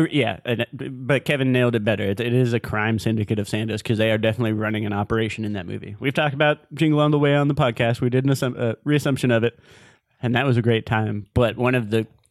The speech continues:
highlights of that movie is this little Arnold stumbles into this warehouse of Santa Claus, and they're making all these bootleg toys, but it's not just like, it's not the mall Santas. It's not the guys you would see lined up to audition. It's this most ragtag group of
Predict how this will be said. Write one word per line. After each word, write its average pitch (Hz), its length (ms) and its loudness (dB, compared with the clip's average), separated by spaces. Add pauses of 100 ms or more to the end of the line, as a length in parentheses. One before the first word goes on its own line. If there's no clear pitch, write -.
(460)
highlights 151 520 2
of 147 180 2
that 123 180 2
movie 107 340 0
is 110 340 -2
this 117 180 0
little 110 380 0 (200)
Arnold 120 280 2
stumbles 123 440 2
into 120 200 4
this 107 160 0
warehouse 113 640 0
of 113 220 -2
Santa 110 360 -2
Claus, 87 360 -6
and 104 140 -2
they're 104 80 0
making 117 380 4
all 131 160 2
these 131 160 0
bootleg 127 420 2
toys, 120 320 0
but 104 180 -6
it's 117 140 -2
not 131 240 0
just 117 220 -2
like, 117 280 -2 (360)
it's 147 160 -2
not 165 180 0
the - 60 -2
mall 139 240 4
Santas. 104 420 -4
It's 107 160 -8
not 120 160 -4
the 120 80 -10
guys 117 300 0
you 123 40 4
would 113 140 2
see 123 160 -2
lined 113 300 0
up 117 120 0
to - 100 -2
audition. 110 600 -2
It's - 220 -12
this 123 240 -4
most 123 260 2
ragtag 117 720 0
group 120 320 -4
of 107 220 -2